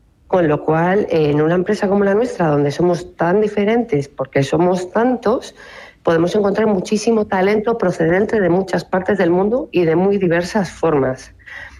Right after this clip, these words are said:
Con lo cual, eh, bueno, dar la oportunidad de persona, a personas con esas dificultades o con esas historias de vida y que son muy resilientes por todo lo que han vivido durante todo el proceso,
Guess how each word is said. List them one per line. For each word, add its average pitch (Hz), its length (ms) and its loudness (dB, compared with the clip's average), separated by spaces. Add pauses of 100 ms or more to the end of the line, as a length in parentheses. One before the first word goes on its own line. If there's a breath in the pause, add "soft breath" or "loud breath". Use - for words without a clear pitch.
(140)
Con 175 180 2
lo 151 180 0
cual, 185 600 0
eh, 139 500 2 (320)
bueno, 131 320 0 (160)
dar 160 240 0
la 175 80 2
oportunidad 175 840 0 (340 loud breath)
de 160 80 2
persona, 175 760 0
a 151 200 -2
personas 156 500 0
con 139 280 0
esas 165 500 0
dificultades 160 680 -2
o 139 120 -2
con 135 120 0
esas 165 240 0
historias 175 460 0
de 143 120 0
vida 180 380 0 (380 loud breath)
y 165 120 2
que - 120 -2
son 190 220 2
muy 208 160 2
resilientes 180 840 0
por 160 200 -2
todo 175 180 2
lo 185 100 0
que 180 80 -2
han 196 120 2
vivido 185 360 0
durante 160 360 0
todo 165 200 0
el 202 100 0
proceso, 226 540 -2